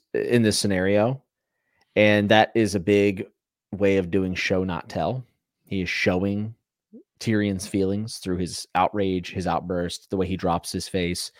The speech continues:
Th-, that is the hallmark of a, of a pretty good writer, in my opinion, that if you told me about this chapter and you didn't tell me what P O V it was from and how much information we got from Tyrion here, from him showing us through Sansa's eyes,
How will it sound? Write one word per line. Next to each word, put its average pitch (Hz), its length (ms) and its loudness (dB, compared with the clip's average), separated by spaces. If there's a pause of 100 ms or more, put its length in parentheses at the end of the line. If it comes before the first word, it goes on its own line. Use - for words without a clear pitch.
(460)
Th-, 110 140 -2
that 117 320 6
is 104 200 0
the 95 260 2
hallmark 90 440 -2
of 85 120 -4
a, 85 40 -2
of 87 220 -10
a 82 60 -10
pretty 92 260 -4
good 85 180 -6
writer, 78 460 -8
in 87 100 -8
my 76 180 -6
opinion, 78 480 -14 (180)
that 87 300 0 (380)
if 117 160 4
you 156 140 8
told 185 260 8
me 113 360 4 (100)
about 104 280 6
this 101 120 -2
chapter 90 600 2 (680)
and 104 140 0
you 104 60 2
didn't 113 160 4
tell 117 80 4
me 104 140 2
what 95 80 0
P 104 180 2
O 92 60 4
V 92 160 0
it 90 60 -2
was 101 140 -2
from 117 280 2
and 90 140 -4
how 101 140 -2
much 98 220 -4
information 90 500 -4
we 90 240 -4
got 85 380 -4
from 95 280 -2
Tyrion 92 440 -4
here, 139 320 -2 (420)
from 95 180 -4
him 98 120 -2
showing 98 400 -4
us 147 160 -6
through 92 120 -4
Sansa's 87 440 -4
eyes, 98 400 -4